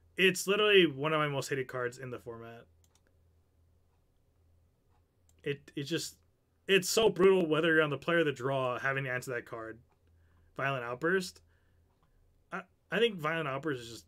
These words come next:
super strong. I don't think people underrate it. People have been dumpstering with that deck. Yeah, so many decks work because of Esper Sentinel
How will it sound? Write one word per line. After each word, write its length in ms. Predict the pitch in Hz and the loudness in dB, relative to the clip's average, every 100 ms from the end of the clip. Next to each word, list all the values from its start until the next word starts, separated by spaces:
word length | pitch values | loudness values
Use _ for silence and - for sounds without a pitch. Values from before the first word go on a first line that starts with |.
| _ | _
super 320 | - - 147 131 | -18 -12 -10 -8
strong. 200 | - 131 | -8 -8
I 60 | |
don't 100 | 147 | -6
think 140 | 156 139 | -6 -4
people 220 | 151 131 | -4 -4
underrate 340 | 131 120 135 | -6 -4 -2
it. 200 | 127 127 _ _ _ | -4 -6 _ _ _
People 180 | 160 156 | -4 -2
have 80 | 135 | -4
been 220 | 123 113 - | -6 -12 -8
dumpstering 340 | 127 135 127 | -8 -6 -8
with 120 | 117 110 | -10 -10
that 140 | 117 | -10
deck. 220 | 117 117 - _ _ _ _ _ _ _ _ _ _ _ _ _ _ _ _ _ _ _ _ _ _ _ _ _ _ - | -10 -12 -16 _ _ _ _ _ _ _ _ _ _ _ _ _ _ _ _ _ _ _ _ _ _ _ _ _ _ -6
Yeah, 200 | 160 139 | -2 -2
so 180 | - 208 | 0 0
many 140 | 262 | 0
decks 320 | 185 196 202 | 2 2 0
work 400 | 131 131 196 220 | -4 -2 -2 -2
because 260 | - 151 190 | -8 -2 -2
of 80 | 180 | 0
Esper 220 | 175 160 | -2 -2
Sentinel 500 | - 151 165 202 214 | -6 -6 -4 -6 -8